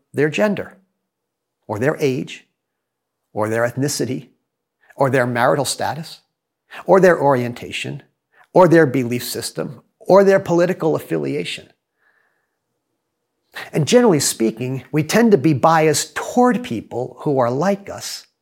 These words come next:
and against those who are different from us. Now, now, most of us are polite enough never to let our biases show by, by offering someone a better seat or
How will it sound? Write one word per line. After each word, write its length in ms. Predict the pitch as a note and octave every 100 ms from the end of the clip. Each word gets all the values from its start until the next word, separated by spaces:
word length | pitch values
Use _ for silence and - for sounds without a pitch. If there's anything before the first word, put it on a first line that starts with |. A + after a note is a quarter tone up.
| _ _ _ _ _ -
and 160 | D3+ C#3+
against 600 | C3 _ A#3 A#3+ - -
those 520 | G#2+ F#2+ A2 - -
who 160 | - E3+
are 120 | E3
different 640 | - G3 G3 C#3 A2+ _
from 180 | - G2+
us. 380 | F2 - - - _ _ _ _ _ _ _ _ _ _ _ _ _ _ _ _ _ _ _ - - - _ _ -
Now, 180 | G3+
now, 140 | F#3+ G3
most 340 | A#3 C#4+ -
of 100 | F3+
us 140 | F3 F3+
are 160 | D#3+
polite 500 | - - G3+ A3+ A#3
enough 600 | F#3+ G#2+ A2 - - - -
never 380 | G3+ A#3+ G#3 G3+
to 180 | -
let 340 | F3 F3+ G3+ -
our 200 | E3 D#3
biases 800 | C#3+ F3 E3 D#3+ - D3 C3+ -
show 480 | - G#3+ E3+ A#2+
by, 360 | B2 C3 B2 A#2 - - _
by 140 | C#3
offering 340 | C#3+ E3+ D3+ D3
someone 320 | - D3 C3+
a 60 | B2
better 280 | G#2+ B2+
seat 540 | A#2+ - F3 D#3+ D#3 E3
or 300 | A#2 A2